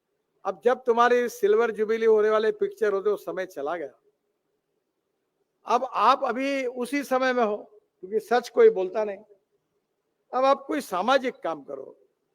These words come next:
सोशल, एज्युकेशनल फील्ड में काम करो. अब वो ग्लॅमर नाही राहा. आणि म्हणून आपल्याला जेव्हा आपण एका रोलमध्ये काम करतो, त्याचा स्वाभाविकपणे आपल्याला एक अहंकार निर्माण होतो.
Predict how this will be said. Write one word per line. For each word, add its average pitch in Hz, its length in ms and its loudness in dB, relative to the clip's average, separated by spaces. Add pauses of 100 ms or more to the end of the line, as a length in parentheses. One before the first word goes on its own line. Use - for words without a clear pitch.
(420)
सोशल, 233 560 2
एज्युकेशनल 226 540 -4
फील्ड 190 260 -4
में 170 120 -10
काम 131 260 -14
करो. - 280 -20 (840)
अब 220 160 -4
वो 269 80 4
ग्लॅमर 240 380 2
नाही 285 200 2
राहा. 170 140 -2 (1500)
आणि 208 140 0
म्हणून 262 180 6
आपल्याला 262 420 4
जेव्हा 262 240 4
आपण 247 240 2
एका 233 240 2
रोलमध्ये 226 400 2
काम 208 300 -2
करतो, 202 320 -2
त्याचा 208 340 -2
स्वाभाविकपणे 208 680 0
आपल्याला 202 260 -4
एक 196 160 -6
अहंकार 165 480 -4
निर्माण 139 420 -14
होतो. - 140 -20